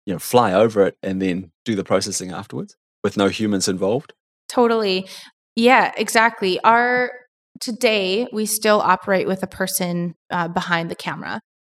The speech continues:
Speaker 2: but the simplicity of our software is such that typically they're operating multiple sensors. And so we do see customers with a video gimbal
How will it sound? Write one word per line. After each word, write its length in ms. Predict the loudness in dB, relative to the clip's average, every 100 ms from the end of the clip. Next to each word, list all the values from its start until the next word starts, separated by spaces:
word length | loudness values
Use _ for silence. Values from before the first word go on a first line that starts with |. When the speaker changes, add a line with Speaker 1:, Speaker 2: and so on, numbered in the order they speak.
| _ 2
Speaker 2:
but 360 | 4 4 0
the 220 | 0 0
simplicity 680 | 0 -2 0 0 0 -2 0
of 160 | 0 0
our 140 | -4
software 600 | -4 -4 -4 -4 -4 -2
is 180 | -2 -4
such 220 | -6 -8 -10
that 240 | -8 -8 -8 -8
typically 480 | -6 -6 -4 -4 -4
they're 180 | -2
operating 520 | -4 -4 -4 -2 -2 -2
multiple 440 | -2 -4 -8 -14
sensors. 640 | -12 -12 -10 -10 -10 -8 -10 _ _ -6
And 180 | -2 0
so 200 | 0 0
we 240 | -2 -4
do 260 | -4 -4 -2
see 300 | -4 -6 -8
customers 600 | -8 -8 -6 -6 -6 -4
with 200 | -4 -4
a 40 |
video 300 | -6 -4 -4
gimbal 400 | -6 -6 -4 -6